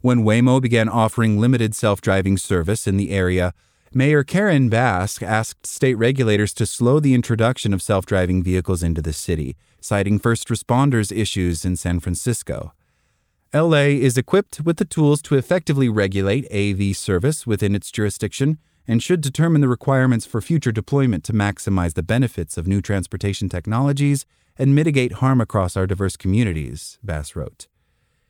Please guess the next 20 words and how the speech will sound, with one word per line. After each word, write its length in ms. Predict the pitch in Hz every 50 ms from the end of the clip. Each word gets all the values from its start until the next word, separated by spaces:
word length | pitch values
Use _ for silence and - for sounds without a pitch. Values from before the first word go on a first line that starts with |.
| _ _ _ -
In 100 | 127 120
a 60 | 123
statement, 640 | - - 208 - - 139 139 143 151 - - - - -
L 200 | 139 139 139 139
A 120 | 135 135
Department 340 | 131 127 123 143 143 139 131
of 80 | 127 -
Transportation 600 | - 139 131 - - 127 - 139 143 135 - 123
spokesperson 760 | 110 - - - 160 170 - - - 117 110 - - 151 147
Colin 320 | - 120 117 113 107 101
Sweeney 520 | 98 - - 143 151 143 120 101 95 87 - _ _ _ _ -
said 260 | - - 139 135 131
the 80 | 131 123
city 300 | - - 165 160 151 151
also 460 | 127 135 160 170 - - 147 139 147
coordinates 540 | - - 139 131 131 139 135 131 131 - 131
a 40 | 117
mayor-directed 800 | 117 117 120 147 160 143 123 117 110 107 101 - - 104 98 -
task 360 | - 110 139 170 - - _
force 400 | - 104 95 80 78 80 -